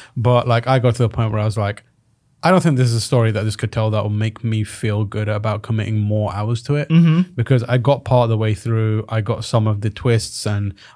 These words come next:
Speaker 1: I started to understand what was going on. And at the same time, none of it made sense to me.
Speaker 2: Yeah.
Speaker 1: And, like, did, that didn't feel good, where it was like, "I have an idea what's going on.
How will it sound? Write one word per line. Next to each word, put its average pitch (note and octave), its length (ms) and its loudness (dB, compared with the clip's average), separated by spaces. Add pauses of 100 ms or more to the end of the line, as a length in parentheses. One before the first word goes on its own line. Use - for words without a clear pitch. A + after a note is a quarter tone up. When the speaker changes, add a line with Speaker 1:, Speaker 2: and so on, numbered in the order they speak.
Speaker 1:
I A#2+ 60 -2
started A2 320 -2
to - 120 -6
understand A2 480 -2
what G2+ 120 -4
was G2+ 160 -4
going G2+ 320 -4
on. D3+ 460 4 (500)
And C#3 120 6
at B2 80 -2
the B2 60 -2
same B2+ 260 2
time, A#2+ 440 2
none A2+ 220 2
of A2+ 100 2
it A#2 100 0
made A#2+ 200 0
sense C3+ 220 -4
to C#3 100 -6
me. D#3 240 -4 (140)
Speaker 2:
Yeah. B2+ 140 -4
Speaker 1:
And, A#2+ 100 2
like, A#2+ 200 0
did, A2+ 220 0
that B2 220 0
didn't A#2+ 240 2
feel A2+ 240 2
good, B2 180 2
where A#2+ 140 2
it - 20 2
was A2 140 0
like, G#2+ 240 -2 (1120)
"I C3+ 80 0
have D#3+ 300 2
an F#3+ 80 4
idea F#3 260 4
what's F#3+ 140 0
going F#3+ 200 2
on. F#3+ 300 0